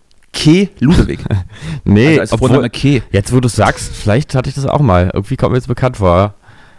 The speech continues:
Speaker 1: Und dann dachte ich mir, was bitte ist Ke für ein scheiß Vorname für einen Europäer?
Speaker 2: Frau
Speaker 1: Ke.
Speaker 2: Ke.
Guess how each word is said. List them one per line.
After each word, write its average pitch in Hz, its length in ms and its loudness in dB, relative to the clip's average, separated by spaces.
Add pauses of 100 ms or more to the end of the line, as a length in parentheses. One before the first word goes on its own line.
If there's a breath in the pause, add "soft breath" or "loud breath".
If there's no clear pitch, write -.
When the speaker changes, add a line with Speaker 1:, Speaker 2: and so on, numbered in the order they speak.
(680 soft breath)
Speaker 1:
Und 110 80 0
dann 101 100 4
dachte - 240 0
ich 127 80 -4
mir, 117 220 4
was 113 180 0
bitte 120 220 2
ist - 260 -4
Ke 139 240 4
für 135 160 0
ein 117 80 2
scheiß 117 300 0
Vorname 107 560 0 (100)
für - 120 -8
einen 101 80 -2
Europäer? 98 540 -2 (1700)
Speaker 2:
Frau 104 480 2
Speaker 1:
Ke. 113 460 2
Speaker 2:
Ke. - 40 -16